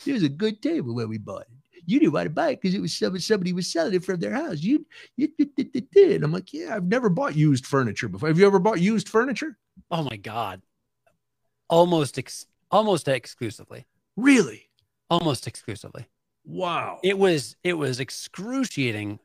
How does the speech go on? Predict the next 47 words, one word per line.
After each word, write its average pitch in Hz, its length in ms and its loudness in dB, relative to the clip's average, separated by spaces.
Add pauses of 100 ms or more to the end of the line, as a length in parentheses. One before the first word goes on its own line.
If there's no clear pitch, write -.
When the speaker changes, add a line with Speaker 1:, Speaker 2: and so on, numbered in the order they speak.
Speaker 2:
for 156 160 -2
me 139 120 0
to 127 80 -2
go 131 180 0
to 123 80 -2
the 110 180 -4
fine 233 360 0
folks 147 420 -4
at - 80 -10
Penny 131 180 -2
Mustard 123 320 -4
Furniture 104 500 -6 (180)
Speaker 1:
Oh, 110 220 0
Speaker 2:
and 113 180 0
Speaker 1:
yeah. 127 60 2
Speaker 2:
actually 120 560 -4 (120)
custom 151 380 2
order 127 440 0 (340)
a - 40 -8
sectional, 123 600 -2
which 151 240 -6 (120)
turned 208 200 2
out 151 120 0
great, 147 300 0
and 127 120 -4
I 123 60 -2
was 123 120 -4
happy 120 280 -4
with 110 140 -4
it, 107 100 -4
and 113 100 -6
I'm 117 80 -6
glad 127 280 0
we, 113 160 -6 (220)
we 120 100 -4
paid. 110 280 -4
It 104 40 -10
was 95 140 -12
very 110 460 -4 (500)
great, 120 280 -2
worth 123 160 -2
the 107 40 -12
value. 110 300 -4 (960)
Every, 220 460 -2 (840)
first - 280 -4
of 123 100 -6
all, 104 360 0